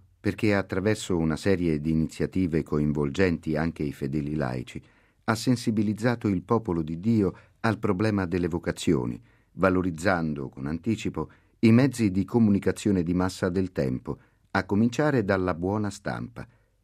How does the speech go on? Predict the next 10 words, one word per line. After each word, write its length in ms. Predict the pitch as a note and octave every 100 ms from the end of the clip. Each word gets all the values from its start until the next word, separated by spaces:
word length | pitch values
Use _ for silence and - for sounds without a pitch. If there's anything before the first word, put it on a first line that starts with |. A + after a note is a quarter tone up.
| -
ma 140 | F#2+
lo 120 | F2+
ha 40 | F2
fatto 380 | - G2 G2 E2+
anche 540 | F#2 - E2 - - -
con 180 | A#2 G2
un'apertura 720 | F2 E2+ F2+ - G#2+ G2+ D2+
profetica 840 | - - F2+ D#2 D#2 - - F2
al 120 | E2
futuro, 560 | - F2 A#2+ E2+ C#2